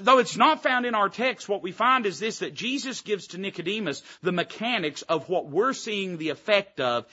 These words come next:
in Matthew chapter four. Jesus explains to Nicodemus what this process is and looks like. And in other words,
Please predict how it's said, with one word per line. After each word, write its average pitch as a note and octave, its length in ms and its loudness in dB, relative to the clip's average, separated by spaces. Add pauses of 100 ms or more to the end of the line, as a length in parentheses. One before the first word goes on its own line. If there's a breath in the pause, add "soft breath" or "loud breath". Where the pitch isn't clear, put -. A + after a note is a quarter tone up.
(120 soft breath)
in C3 180 -6
Matthew C3 340 -6
chapter A#2+ 360 -6
four. A2+ 300 -8 (320 soft breath)
Jesus A3+ 480 4
explains B3+ 840 0
to A#3+ 100 -6
Nicodemus A#3 640 -6 (180 soft breath)
what C#4 260 8
this C4 180 0
process A#3 680 4
is A3+ 380 4
and G3+ 260 -6
looks G#3+ 280 0
like. D3 300 0
And G3+ 140 -2
in A3+ 80 0
other D#4 160 2
words, C4+ 340 4